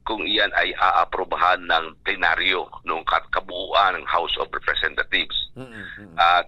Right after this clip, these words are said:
Speaker 1: ah, kung iyan ay aprubahan nila, ay di yan ay pupunta sa Senado para magkaroon ng hearing o trial.
Speaker 2: Mm-mm, mm-mm.
Speaker 1: Ang problema lamang dyan ay dalawa na yung, ah, impeachment cases, complaint na isinampa.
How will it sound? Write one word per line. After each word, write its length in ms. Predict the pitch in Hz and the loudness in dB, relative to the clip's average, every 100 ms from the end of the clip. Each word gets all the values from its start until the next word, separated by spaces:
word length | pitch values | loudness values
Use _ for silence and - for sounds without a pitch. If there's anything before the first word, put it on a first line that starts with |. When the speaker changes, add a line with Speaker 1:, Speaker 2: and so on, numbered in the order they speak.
| 80 | 4
Speaker 1:
ah, 320 | 90 87 85 | 6 6 2
kung 160 | 90 87 | 0 0
iyan 240 | 95 90 | 0 0
ay 160 | 92 87 | 0 2
aprubahan 640 | 90 92 95 92 95 123 | 0 0 0 2 2 0
nila, 320 | 135 101 117 135 - _ _ _ - - - - | 2 4 2 0 -10 _ _ _ -20 -16 -16 -4
ay 220 | - 92 | 0 0
di 240 | 95 98 92 | 0 -2 0
yan 160 | 90 | 0
ay 80 | 87 | -2
pupunta 480 | - 92 92 87 85 | -2 -4 -4 0 0
sa 160 | 82 82 | 0 -2
Senado 640 | 87 82 80 78 76 73 - | 0 2 2 2 -2 -2 0
para 560 | 82 82 82 80 78 71 | 2 4 4 4 2 -2
magkaroon 640 | 71 85 - 85 64 80 78 | -4 -2 0 0 0 0 0
ng 120 | 76 | -2
hearing 480 | - 98 78 95 90 - | -8 -6 -2 -2 -2 -6
o 160 | 80 | -6
trial. 640 | - 73 69 78 76 67 64 127 | 0 0 2 2 2 0 -8 -14
Speaker 2:
Mm-mm, 400 | 131 131 120 107 - - - | -14 -12 -12 -12 -12 -14 -16
mm-mm. 260 | 107 107 90 | -18 -14 -2
Speaker 1:
Ang 160 | - - | 0 2
problema 480 | 113 113 117 127 | 0 2 2 2
lamang 400 | 123 120 123 127 | 4 4 2 0
dyan 400 | 117 92 87 90 - _ _ - | 4 4 4 2 -10 _ _ 2
ay 400 | 98 95 90 90 | 2 4 2 0
dalawa 320 | 101 95 95 | 0 2 2
na 160 | 101 101 - | 2 2 0
yung, 320 | 85 90 87 | -2 -2 0
ah, 220 | 82 85 67 | 2 2 2
impeachment 680 | 82 - 90 - - 80 - - | -6 -10 -6 -4 -2 -2 -4 -4
cases, 400 | 82 - 101 80 - | -2 0 0 0 -4
complaint 480 | 78 82 85 92 - | -6 -6 -4 -4 0
na 160 | 82 65 | 2 2
isinampa. 800 | 65 - 82 78 - 101 69 | -2 -4 -2 -2 2 2 2